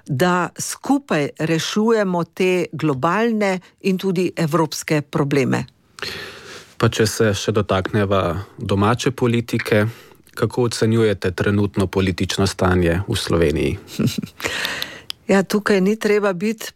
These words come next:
Speaker 1: prav moder, da ugotoviš, da ni bila uresničena še praktično nobena napovedana reforma,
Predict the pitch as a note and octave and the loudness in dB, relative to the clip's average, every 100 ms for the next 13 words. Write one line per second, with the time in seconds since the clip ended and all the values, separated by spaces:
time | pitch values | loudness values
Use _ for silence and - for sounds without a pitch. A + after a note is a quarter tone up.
0 | G#3 G3+ F#3 F#3 G3+ G#3 A3 G#3+ F#3+ - | 0 2 2 2 2 2 0 0 -4 -12
1 | - - F3 F#3 F#3 F3 F#3 F#3 F3 A3+ | -20 -14 -2 2 2 2 -2 -2 0 0
2 | A3 - F3 F3+ F3 G3 A3 G#3+ G3+ - | 0 -2 0 2 2 2 4 2 0 -4
3 | _ _ F3+ F3 F#3+ G3 G3 F3 D#3+ G3+ | _ _ -4 0 2 2 2 0 -2 -2
4 | F#3+ - F3+ E3 E3 D#3+ - F3+ F3 G3+ | -4 -2 0 0 -2 -4 -2 -2 0 -2
5 | - F#3+ E3+ D#3+ D#3 F3+ F3+ E3+ D#3+ - | -2 0 2 2 2 2 2 2 0 -2
6 | D#3+ E3 D#3 D#3 D#3 D3 C#3+ - D#3+ D3 | 0 2 2 0 0 0 -2 0 2 2
7 | D#3+ E3+ | 2 0